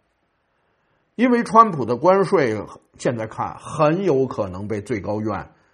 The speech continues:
所拒绝。川普干嘛呢？他在发动群众，他通过这种舆论的方式来对最高法院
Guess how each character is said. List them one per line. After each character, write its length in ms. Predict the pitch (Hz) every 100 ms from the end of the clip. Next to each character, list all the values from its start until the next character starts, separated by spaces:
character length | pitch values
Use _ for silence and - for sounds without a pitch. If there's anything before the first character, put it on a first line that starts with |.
| _ _
所 280 | - 80 76
拒 240 | - 113
绝。 240 | 80 76 - _ _ _ _ _ _ _ _ _ _
川 180 | - 170
普 120 | 117
干 140 | 98 101
嘛 200 | 78 82
呢？ 240 | 123 - _ _ _ _ _ _ _ _ -
他 120 | 123
在 180 | 104 95 -
发 280 | 143 123 117
动 260 | 104 104 80
群 260 | - 80
众， 200 | 85 - - _ _ _ _ _ _ _
他 160 | -
通 280 | 214 - 233
过 180 | 220 208
这 380 | - - 269 156
种 240 | 117 113
舆 260 | 104 123 180
论 220 | 202 160
的 100 | 117
方 300 | - 151 147
式 320 | 139 160 107
来 260 | 95 101 131
对 440 | 127 131 101 87
最 200 | - 147
高 140 | 113 117
法 180 | 95 80
院 240 | 117 104